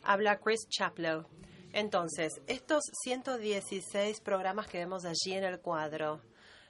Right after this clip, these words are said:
¿son la cantidad de líneas o filas que vemos en el P D F que se nos envió? Sí. Entonces, si vamos al sistema de proyectos, en My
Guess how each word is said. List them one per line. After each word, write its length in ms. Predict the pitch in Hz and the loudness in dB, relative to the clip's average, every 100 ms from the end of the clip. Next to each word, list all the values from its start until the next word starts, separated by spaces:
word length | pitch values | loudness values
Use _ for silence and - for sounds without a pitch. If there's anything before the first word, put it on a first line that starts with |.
| 120 - 117 110 220 214 - - | -20 -20 -20 -20 -20 -20 -20 -10
¿son 600 | - 202 214 208 202 190 | 0 2 2 0 0 2
la 100 | 180 | 2
cantidad 380 | 180 175 185 202 | 2 0 2 2
de 120 | 196 | 0
líneas 540 | 185 214 226 214 214 - | -2 0 2 2 0 -2
o 140 | 180 | -4
filas 500 | 175 214 214 220 208 | -2 -4 -2 -2 -2
que 100 | - | -2
vemos 340 | 175 185 190 180 | 0 0 -2 -4
en 100 | 175 | -4
el 100 | 165 | -2
P 160 | 185 | -2
D 240 | 175 175 196 | 0 2 2
F 260 | 214 226 220 | 0 -6 -4
que 100 | 170 | -6
se 160 | - | -4
nos 220 | 175 165 | -4 -6
envió? 500 | 175 170 170 180 254 - _ - - - - - - 131 - - - - - - - | -6 -4 -2 -2 -2 -6 _ -20 -20 -20 -20 -20 -20 -20 -20 -20 -20 -20 -20 -20 -16
Sí. 520 | - - 160 143 127 - _ _ - - - - | -12 -4 -4 -4 -12 -20 _ _ -20 -20 -12 -4
Entonces, 640 | 190 175 170 170 165 - | -2 -2 -4 -4 -6 -6
si 200 | - 202 | -10 -6
vamos 460 | 185 214 233 240 240 - - | 0 0 0 -2 -4 -8 -14
al 440 | - 180 175 170 170 | -6 -2 0 -2 -4
sistema 420 | 175 175 202 202 | -8 -4 -2 0
de 140 | 190 | -2
proyectos, 880 | 180 180 175 226 226 - 170 170 196 - - - - - _ - - - _ - | -4 -6 -4 -6 -6 -6 -4 -2 -4 -8 -20 -20 -20 -20 _ -20 -20 -20 _ -6
en 220 | 190 185 | -4 -2
My 200 | 180 185 | -2 -2